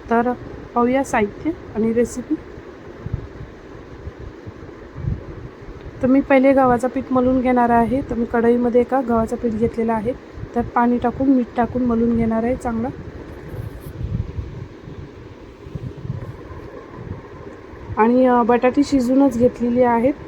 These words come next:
तर मी तुम्हाला गव्हाचं पीठ मळताना दाखवले, दाखवते.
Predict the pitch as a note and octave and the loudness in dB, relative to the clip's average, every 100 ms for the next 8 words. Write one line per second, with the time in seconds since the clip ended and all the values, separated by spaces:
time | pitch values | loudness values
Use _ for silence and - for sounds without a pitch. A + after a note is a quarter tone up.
0 | - - - - - - - A3+ A3+ A#3 | -16 -16 -16 -14 -14 -14 -4 0 2 2
1 | B3 D4+ - - A#3+ A3+ A#3 A3+ A#3 A#3 | 2 -2 -8 -8 -2 0 2 2 2 0
2 | C4+ C4+ B3+ A#3 A3+ A3+ A3 A3 A#3 A3+ | -4 -4 -4 -2 -2 -2 -2 -6 -6 -4
3 | A#3+ - - A3+ G#3+ A3 G#3+ | -4 -6 -6 -4 -4 -6 -6